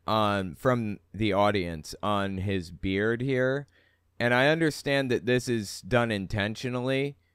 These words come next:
It's kind of a style thing, I guess. It's done a lot with eyebrows rather than beards, but he chose to do it with the beard, bizarrely. There's the other side. I was looking for the other side.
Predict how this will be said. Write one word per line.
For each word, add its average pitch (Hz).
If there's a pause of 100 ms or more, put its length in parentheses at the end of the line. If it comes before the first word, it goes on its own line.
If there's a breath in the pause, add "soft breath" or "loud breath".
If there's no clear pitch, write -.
(200)
It's -
kind 120
of 95
a 101
style 110
thing, 143
I 143
guess. 156 (320)
It's 104
done 143
a 131
lot 123 (340)
with 113
eyebrows 87
rather 92
than 80
beards, 80
but 87
he 87
chose 87
to 85
do 82
it 64
with 78
the 80
beard, 78
bizarrely. 73
There's 104
the 90
other 80
side. 71
I -
was 92
looking 90
for 82
the 80
other 71
side. 69